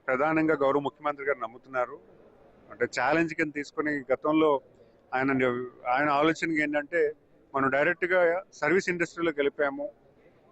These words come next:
జాబ్ అనే దాంట్లో ఒక సింప్లిఫైడ్ సొల్యూషన్ కింద మనందరం కూడా ఆలోచిస్తున్నాము. ప్రతి పే-, పే-, తల్లిదండ్రులు కూడా వాళ్ళ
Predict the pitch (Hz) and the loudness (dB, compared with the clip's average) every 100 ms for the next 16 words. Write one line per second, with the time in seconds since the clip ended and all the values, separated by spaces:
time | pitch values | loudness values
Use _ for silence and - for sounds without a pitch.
0 | _ 113 135 156 175 180 175 165 156 151 | _ -2 2 2 2 0 0 0 -2 -2
1 | 170 160 143 156 156 170 175 175 156 156 | -2 -2 -2 -8 -4 0 0 2 0 0
2 | 165 151 156 151 151 139 131 135 147 143 | -2 -10 -4 2 4 4 -2 0 0 2
3 | 143 131 143 131 - 131 123 123 123 - | 2 2 0 -12 -14 -2 -2 -2 -12 -20
4 | _ _ - - - 139 139 170 165 156 | _ _ -20 -20 -4 -2 0 2 2 2
5 | 151 143 143 139 131 127 - 135 127 139 | 4 4 4 4 0 -8 0 0 2 0
6 | 160 165 160 160 156 151 156 143 | 0 0 0 -2 0 2 2 0